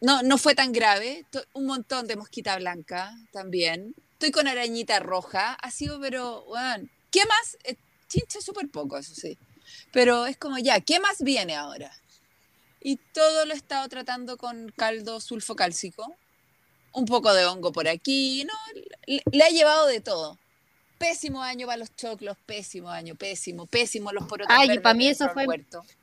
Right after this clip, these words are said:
Speaker 2: pa' mí eso
Speaker 1: Pésimo.
Speaker 2: fue maravilloso, saqué unos
Speaker 1: Pésimo.
Speaker 2: choclos espectaculares, además de colores y deliciosos. No, fue, eso fue bacán.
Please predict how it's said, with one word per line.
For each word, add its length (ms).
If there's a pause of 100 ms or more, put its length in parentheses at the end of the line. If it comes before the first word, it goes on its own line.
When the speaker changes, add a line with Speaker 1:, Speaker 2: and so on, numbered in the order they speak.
Speaker 2:
pa' 100
mí 200
eso 80
Speaker 1:
Pésimo. 200
Speaker 2:
fue 120
maravilloso, 760
saqué 240
unos 160
Speaker 1:
Pésimo. 200
Speaker 2:
choclos 220
espectaculares, 1040
además 380
de 80
colores 500
y 40
deliciosos. 680
No, 200
fue, 160
eso 160
fue 200
bacán. 460